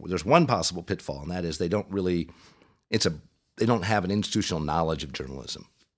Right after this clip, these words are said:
or in what they're trying to do. And then the second is always a concern. And the left has started to do the same model as, as what you mentioned that, you know, free market think tanks are doing, um,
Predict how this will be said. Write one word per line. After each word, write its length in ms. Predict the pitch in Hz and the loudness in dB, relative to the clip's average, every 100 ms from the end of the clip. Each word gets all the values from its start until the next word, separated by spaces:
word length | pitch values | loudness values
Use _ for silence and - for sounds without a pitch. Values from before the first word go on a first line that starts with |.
| - | -10
or 60 | 85 | -6
in 200 | 85 80 | -4 -2
what 160 | 82 | -4
they're 80 | 73 | -6
trying 240 | - 76 | -8 -6
to 80 | 69 | -6
do. 240 | 73 90 82 | -2 0 0
And 100 | 82 | -2
then 100 | 80 | -2
the 80 | |
second 440 | 80 131 127 107 85 | 2 2 2 0 0
is 120 | 82 | 0
always 340 | 107 104 90 | 2 4 2
a 40 | 85 | -2
concern. 540 | 78 - 90 76 76 - - | -4 -2 -2 -4 -6 -12 -4
And 100 | 117 | 4
the 60 | 113 | 6
left 260 | 135 160 - | 6 6 4
has 80 | |
started 300 | - 104 98 | 2 4 4
to 60 | 90 | 2
do 20 | |
the 80 | 82 | 0
same 240 | - 95 | 2 4
model 360 | 90 90 85 78 | 2 2 2 0
as, 140 | 76 - | -4 -6
as 180 | 82 | -6
what 120 | 87 80 | -6 -4
you 80 | |
mentioned 380 | 80 82 90 80 | -4 -4 -4 -6
that, 100 | 76 - - | -8 -14 -20
you 240 | - - | -14 -10
know, 40 | |
free 160 | - 101 | -4 -2
market 280 | 87 76 76 | -2 -4 -4
think 180 | 107 95 | -4 -2
tanks 240 | 80 - | -4 -6
are 60 | 73 | -8
doing, 260 | 67 69 - - - - - - | -8 -10 -16 -20 -20 -20 -8 -2
um, 340 | 95 87 | 0 2